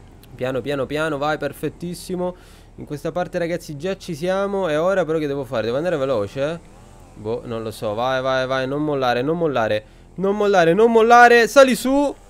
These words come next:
Dimmi che ci sono, dimmi che ci sono. Cadi bene. No, ho preso un paletto, ragazzi. Eh, vabbè, eh, vabbè. Però...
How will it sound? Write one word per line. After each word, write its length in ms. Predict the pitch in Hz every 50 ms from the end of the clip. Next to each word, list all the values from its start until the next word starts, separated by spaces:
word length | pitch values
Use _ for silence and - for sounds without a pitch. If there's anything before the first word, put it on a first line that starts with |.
| - - - - -
Dimmi 300 | 156 202 220 226 233 214
che 120 | 226 208
ci 160 | 208 - 202
sono, 360 | 156 156 160 147 147 147 151
dimmi 260 | 160 220 240 240 247 240
che 140 | 240 233
ci 160 | 233 - 202 143
sono. 400 | 160 143 135 131 135 135 135 - - - - - -
Cadi 240 | - 233 226 202 220
bene. 680 | 175 214 220 220 214 214 214 214 214 185 - - - - - - - - - - - -
No, 140 | 214 233 247
ho 460 | 233 226 220 214 214 214 214 214 202
preso 240 | 208 214 208 175 196
un 80 | 190
paletto, 500 | 185 185 170 156 151 143 139 - - -
ragazzi. 640 | 139 131 127 123 127 123 120 117 - - - 127 120
Eh, 180 | 101 110 120 113
vabbè, 500 | 107 110 107 101 98 104 101 98 98 - -
eh, 100 | 113 104
vabbè. 340 | 101 104 98 98 101 101
Però... 760 | 98 - 143 190 202 202 180 160 147 143 143 139 135 131 120